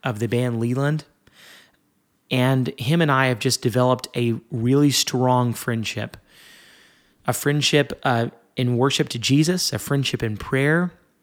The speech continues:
but also a friendship of creativity and collaboration. And every time I'm alone with Casey and we get into that atmosphere of creating together, he reveals to me new sides of the face of God. He reveals to me new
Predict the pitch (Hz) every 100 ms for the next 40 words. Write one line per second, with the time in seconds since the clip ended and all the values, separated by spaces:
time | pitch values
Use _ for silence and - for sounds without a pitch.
0 | _ - 135 156 185 143 123 - 165 180
1 | - 117 - - _ - 117 - 139 131
2 | - 127 117 117 104 - 113 110 113 113
3 | - 95 101 - - 110 110 110 - -
4 | - - 127 123 135 143 139 131 123 131
5 | 135 127 - 151 - 175 175 - 117 117
6 | 113 143 123 113 120 131 - - 127 123
7 | - 131 127 139 139 - 127 135 160 165
8 | - _ - - - - - - _ -
9 | 165 180 160 147 196 185 - 110 104 98
10 | - _ _ _ _ _ _ - 117 139
11 | 170 - 147 156 107 107 110 104 123 120
12 | - 104 123 113 107 113 139 135 131 151
13 | 147 - 123 120 117 117 139 165 180